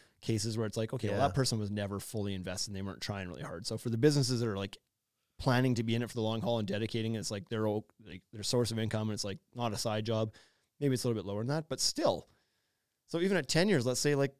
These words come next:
Speaker 1: seventy percent of it, even if it was seventy percent, which is much lower than the actual statistic, but even if it's seventy, that's, that's a lot.
Speaker 2: That's a lot.
Speaker 1: So, and, and the reason for those, I think those, like, those milestones, the two, three to five year mark, is, like,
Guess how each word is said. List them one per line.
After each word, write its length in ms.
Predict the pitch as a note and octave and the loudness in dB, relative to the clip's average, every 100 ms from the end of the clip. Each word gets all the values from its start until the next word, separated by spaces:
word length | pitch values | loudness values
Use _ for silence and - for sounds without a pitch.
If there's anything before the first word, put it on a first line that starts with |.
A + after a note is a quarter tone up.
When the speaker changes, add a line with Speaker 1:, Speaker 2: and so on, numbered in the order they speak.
| _ _ | _ _
Speaker 1:
seventy 380 | - - A#2+ E3+ | -2 2 2 2
percent 300 | - G#2+ G#2+ | 0 -2 -2
of 60 | F#2+ | -6
it, 100 | - | -6
even 180 | C#3 D#3 | -4 -2
if 100 | D3 | -2
it 40 | C3+ | -2
was 120 | A#2 | 0
seventy 280 | D3 F3+ E3+ | 2 2 0
percent, 340 | G2+ G2+ F#2 _ _ | -2 -6 -8 _ _
which 160 | C3 A#2+ | -4 0
is 80 | B2+ | 4
much 220 | D#3 - | 4 6
lower 160 | C#3 | 6
than 80 | C3+ | 6
the 80 | A#2 | 4
actual 280 | B2+ - A2 | 2 -2 -6
statistic, 640 | - A2 E3 C#3+ G#2 - _ - | -6 -4 -4 -4 -8 -12 _ -8
but 120 | B2+ | -2
even 160 | F3+ D3+ | 0 0
if 80 | |
it's 120 | A2 - | 0 0
seventy, 240 | F#3 A#2 | 0 0
that's, 260 | G#2 - - _ | -2 -4 -6 _
that's 120 | F#3 B2 | -6 -2
a 40 | |
lot. 320 | A2 E3+ - - | 2 2 0 2
Speaker 2:
That's 220 | E3+ G3 | 4 6
a 60 | A#2 | 8
lot. 520 | A2 A2 F3+ C#4 - - - _ _ - | 6 8 10 10 8 2 -20 _ _ -6
Speaker 1:
So, 300 | C3 A2 A2 _ _ _ _ - | -2 -2 -2 _ _ _ _ 0
and, 220 | D3 D3 - | 2 2 -2
and 180 | D3 C3+ | 0 2
the 60 | C3 | 4
reason 500 | F#3+ F#3+ D3 C3 - _ | 4 4 2 2 -4 _
for 140 | - C3+ | -2 2
those, 300 | B2+ A2+ F#2+ | 4 2 -2
I 120 | C3 | -4
think 180 | A#2 A2 | -4 -4
those, 220 | G#2+ F#2 | -6 -6
like, 200 | F#2+ - - _ - - | -8 -10 -20 _ -20 -16
those 120 | G2+ | -10
milestones, 480 | F#2+ A#2 C3+ G#2+ F2 | -4 -2 0 -2 -6
the 80 | G2 - | -10 -4
two, 180 | - B2+ | 0 0
three 440 | - B2+ B2 B2 - | 0 0 2 0 -4
to 80 | - | -10
five 240 | - A#2 B2 | -4 -2 0
year 100 | C3+ | -2
mark, 260 | D3 F#3 | -2 -4
is, 100 | B2 | -4
like, 220 | G#2 - | -6 -8